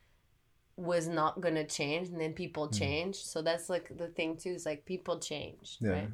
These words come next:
Speaker 2: especially if it's for so long, and, like, all, like, a lot of emotions were built up and a lot of history or, you know, the background behind whatever stories.
Speaker 1: Mm-hmm. But that's why it's important to let go and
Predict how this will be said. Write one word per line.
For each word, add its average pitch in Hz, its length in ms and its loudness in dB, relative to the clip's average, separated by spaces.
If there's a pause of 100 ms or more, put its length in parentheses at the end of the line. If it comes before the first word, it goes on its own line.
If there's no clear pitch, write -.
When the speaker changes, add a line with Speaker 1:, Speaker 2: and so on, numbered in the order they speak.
Speaker 2:
especially 113 380 2
if 104 80 0
it's 98 140 4
for 101 140 4
so 95 240 6
long, 90 340 6
and, 87 80 2
like, 87 260 2
all, 90 580 8 (220)
like, 95 100 0
a 92 60 8
lot 90 180 10
of 90 80 2
emotions 92 540 4
were 87 100 4
built 90 300 4
up 87 200 6
and 85 300 0 (420)
a 98 60 -4
lot 87 220 6
of 87 280 2 (120)
history 90 580 4
or, 85 360 2
you 92 140 -2
know, 85 160 4
the 85 100 0
background 85 540 2
behind 87 400 2
whatever 87 240 2
stories. 92 600 2 (360)
Speaker 1:
Mm-hmm. 165 280 -10 (420)
But 180 300 0
that's 160 320 2
why 156 180 4
it's 156 220 -4
important 147 560 -6
to - 140 -8
let 143 260 -2
go 139 380 -2 (180)
and 143 460 -6